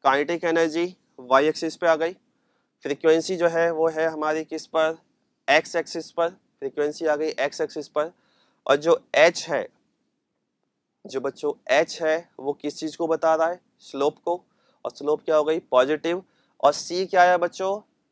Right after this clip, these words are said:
सी जो आ रहा है वो क्या दिख रहा है, नेगेटिव। तो इसके according हमारा ग्राफ कैसा बनेगा, आप खुद सोचो बच्चों, जिसके अंदर सी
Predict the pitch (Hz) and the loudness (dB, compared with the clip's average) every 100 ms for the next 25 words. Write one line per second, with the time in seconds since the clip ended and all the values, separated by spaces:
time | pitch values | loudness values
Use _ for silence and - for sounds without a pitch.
0 | _ - 170 175 175 165 156 147 143 165 | _ -12 -8 -4 4 6 6 4 0 -4
1 | 175 165 165 170 170 190 - _ 123 123 | -4 -4 -2 2 2 0 -8 _ -6 -4
2 | 120 - 98 - _ _ _ _ 156 - | -4 -8 -16 -16 _ _ _ _ -4 -4
3 | - - - 190 196 _ 131 - 135 147 | -10 -14 -6 -4 -4 _ -6 -2 0 0
4 | 147 156 165 - 123 127 131 139 - 120 | -2 -6 -12 -14 -10 -6 -6 -8 -10 -8
5 | 117 117 - - 175 180 151 123 110 98 | -4 -4 -6 -6 -4 -2 -2 -2 -4 -8
6 | 90 _ _ _ - 110 147 143 151 156 | -12 _ _ _ -10 -8 -10 -8 -8 -6
7 | 147 143 151 156 _ _ - 123 - 135 | -8 -6 -8 -10 _ _ -14 -12 -8 -8
8 | 131 139 139 - 135 135 | -6 -6 -8 -10 -10 -12